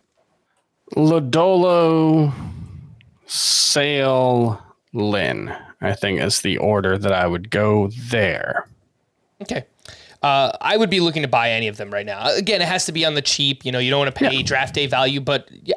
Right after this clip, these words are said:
Speaker 2: I certainly would look to buy low on, on all three. A couple other names that struggled. Jose Urquidy, uh, he gave up six earned runs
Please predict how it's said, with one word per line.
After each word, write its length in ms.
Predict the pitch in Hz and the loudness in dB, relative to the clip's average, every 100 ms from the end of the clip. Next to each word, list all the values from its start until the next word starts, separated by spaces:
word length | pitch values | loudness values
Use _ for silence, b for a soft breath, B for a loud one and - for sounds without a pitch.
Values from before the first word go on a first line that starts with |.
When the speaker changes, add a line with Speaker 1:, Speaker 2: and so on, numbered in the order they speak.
| 147 | -2
Speaker 2:
I 140 | 135 | -2
certainly 320 | 123 190 160 | 0 0 0
would 160 | 143 139 | -2 -2
look 160 | 135 - | -2 -4
to 80 | |
buy 140 | 131 120 | -2 0
low 240 | 120 113 | 0 0
on, 260 | 110 107 104 | 0 -4 -6
on 180 | 110 110 | -6 -2
all 120 | 104 | -2
three. 240 | - 107 - B B B B B | -2 -10 -12 B B B B B
A 40 | - | -2
couple 180 | 247 247 | 0 2
other 140 | 226 | 2
names 220 | 196 185 | 2 0
that 120 | 170 151 | 0 0
struggled. 420 | 185 170 170 151 | 0 0 0 0
Jose 260 | 190 190 | 0 2
Urquidy, 800 | 185 160 175 170 170 165 151 95 | 0 0 -2 0 2 0 -2 -8
uh, 180 | 104 101 | -6 -6
he 140 | - 165 | -6 -4
gave 200 | 165 156 | -2 -2
up 200 | 123 - | -4 -6
six 400 | - - 180 - | -2 -2 0 0
earned 160 | 165 | 0
runs 680 | 139 143 143 143 143 135 - | 2 2 2 2 0 0 -2